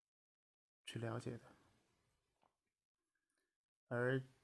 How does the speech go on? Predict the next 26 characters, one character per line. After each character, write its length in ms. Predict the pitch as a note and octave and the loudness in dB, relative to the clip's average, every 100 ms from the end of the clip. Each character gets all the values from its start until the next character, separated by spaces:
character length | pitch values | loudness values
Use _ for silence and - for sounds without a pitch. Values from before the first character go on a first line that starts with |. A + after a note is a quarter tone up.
| - | 0
这 120 | D#3 | 4
样 160 | C3+ | 6
的 120 | C3 A#2+ | 6 4
情 300 | - G#2+ A2+ | 0 -4 -4
况， 400 | - C3 B2+ C#3 - _ _ - | 2 2 2 -4 -12 _ _ -8
类 220 | C#3+ C3 | 0 0
似 240 | B2+ - C3 | 0 -4 -6
的 360 | - D3 F3+ - - - | -2 -4 -4 -12 -20 -16
新 260 | - C3+ C3 | -2 2 4
闻 340 | A#2 A#2+ B2+ B2 | 2 -2 -4 0
报 200 | C3+ B2 | 2 2
道 480 | A2+ A#2 - - - - - - - _ - - _ | 0 -4 -6 -16 -20 -20 -20 -20 -20 _ -20 -20 _
所 340 | - - C3+ C3 | -14 -6 -4 -4
宣 380 | - C3+ C3+ B2+ | -2 0 2 2
扬 260 | A#2 B2 | 0 -2
的 380 | B2+ C3 C#3+ D3+ - - - - | 0 0 -2 -6 -12 -20 -20 -2
内 200 | C3+ C3 | 0 2
容、 400 | B2+ - C3+ C3 - - - - - | 0 -2 -4 -6 -10 -20 -20 -20 -20
思 260 | - - C3 | -12 -4 -4
想， 300 | - - C3 - - - - - - - - - _ _ _ _ _ _ _ _ _ _ _ _ _ _ _ _ _ _ _ _ _ _ | -2 -6 -8 -14 -20 -20 -20 -20 -20 -20 -20 -20 _ _ _ _ _ _ _ _ _ _ _ _ _ _ _ _ _ _ _ _ _ _
在 560 | - C#3 A#2+ B2 C3 C#3+ - - _ _ - _ | -4 0 2 2 0 -4 -10 -20 _ _ -20 _
国 160 | - B2+ | -2 2
内 220 | C3 C#3 | 4 4
的 160 | C3 B2+ | 4 2
这 160 | B2 C3 | 0 0
种 420 | B2 B2 B2 | 2 2 0